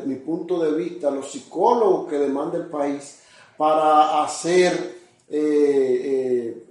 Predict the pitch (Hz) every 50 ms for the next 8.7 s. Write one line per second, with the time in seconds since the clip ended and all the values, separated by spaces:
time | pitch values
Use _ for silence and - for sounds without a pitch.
0 | - - 98 98 101 139 131 127 123 117 123 - - - _ 143 143 151 156 156
1 | - - - - 156 147 143 139 139 143 139 135 - - 156 156 147 143 139 139
2 | 135 135 131 131 - - - - - 107 - - - - 156 151 - - - 170
3 | 156 151 147 127 - 170 180 196 196 185 - 175 156 160 160 156 151 151 147 147
4 | 147 - - - - - - - - _ - 160 156 156 156 - 156 151 151 -
5 | - 175 190 202 190 - - - - - 165 147 - - - 226 226 180 151 139
6 | 131 131 - - - - - _ 147 170 170 160 - 175 156 143 156 170 - -
7 | 208 190 196 185 185 - 185 - - 170 151 151 147 147 151 165 165 151 143 139
8 | - 135 127 127 123 117 - - - 120 107 101 98